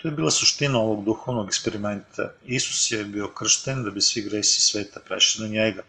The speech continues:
Samo tada mogu je umreti na krstu, jer je plata za greh smrt. Da li su polagali svoje ruke na glavu žrtvene ponude pre nego što je ubiju ili nakon što je ubiju?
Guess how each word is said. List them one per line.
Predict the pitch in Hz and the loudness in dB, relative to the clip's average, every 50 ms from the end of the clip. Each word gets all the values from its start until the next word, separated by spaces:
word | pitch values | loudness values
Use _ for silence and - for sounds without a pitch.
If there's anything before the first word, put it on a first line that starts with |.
| _ - | _ -2
Samo | - - - 139 139 | 0 0 2 0 -2
tada | - - 143 139 139 139 | 2 4 4 4 6 4
mogu | 127 117 117 117 113 120 | 4 4 4 4 6 4
je | 110 | 4
umreti | 104 107 104 117 117 - - - 117 107 101 | 4 2 2 0 0 0 -2 -2 0 0 0
na | 98 98 98 - | -2 -6 -8 -6
krstu, | - 110 110 - - - - - 139 123 110 | -2 2 2 2 2 2 -2 -6 -4 -2 -2
jer | 104 101 101 | -2 -2 -2
je | 98 - - | -4 -4 -2
plata | 95 95 98 95 - - 110 | 0 0 0 0 0 0 0
za | 95 92 92 87 - | 0 -2 -4 -6 -6
greh | - 107 101 | -4 0 2
smrt. | - - - - 107 98 - _ _ - - - _ - | 2 2 2 2 -4 -8 -8 _ _ -20 -20 -14 _ 4
Da | 120 | 4
li | 135 143 | 6 6
su | - - - - - | 6 4 2 0 0
polagali | - 113 120 127 131 127 | 0 2 2 4 4 6
svoje | 110 - - - 110 110 | 6 6 6 4 4 4
ruke | 113 107 - - 104 | 2 0 -2 -4 -6
na | 104 101 | -6 -2
glavu | 95 101 110 107 101 | 2 2 4 4 4
žrtvene | 95 95 107 104 - - 110 104 98 | 2 0 -2 -4 -4 -6 -8 -6 -6
ponude | - - - 101 98 107 117 120 120 117 107 98 - | -8 -8 -8 -6 -4 -4 -4 -2 -2 -2 -2 -2 -4
pre | - - 120 110 | -2 0 0 0
nego | 101 98 90 | 0 -2 -2
što | - - - - 92 | -2 -2 -2 -6 -12
je | 90 | -12
ubiju | 92 92 - 117 135 139 135 135 - 127 | -12 -10 -8 -6 -2 -2 -2 -2 -2 -2
ili | 117 107 107 104 | -2 -2 -2 0
nakon | 101 101 101 101 - - | 0 0 -2 -2 -2 -2
što | - - - - 95 | -2 -2 -2 -6 -14
je | 92 | -16
ubiju? | 92 90 95 120 135 139 139 | -16 -12 -8 -6 -4 -4 -4